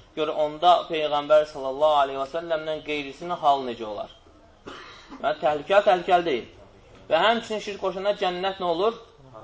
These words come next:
Cənnət haram olur. "İnnehu men yushrik billahi faqad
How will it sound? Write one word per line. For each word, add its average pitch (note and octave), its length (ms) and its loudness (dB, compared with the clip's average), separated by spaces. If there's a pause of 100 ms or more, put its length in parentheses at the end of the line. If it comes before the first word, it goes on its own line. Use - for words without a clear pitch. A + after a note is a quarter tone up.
(360)
Cənnət E3 320 0
haram D3 320 2
olur. A2 140 -10
"İnnehu F#3+ 400 2
men F3+ 180 -2
yushrik F#3 340 -8
billahi F#3+ 680 0 (340)
faqad D#3+ 380 8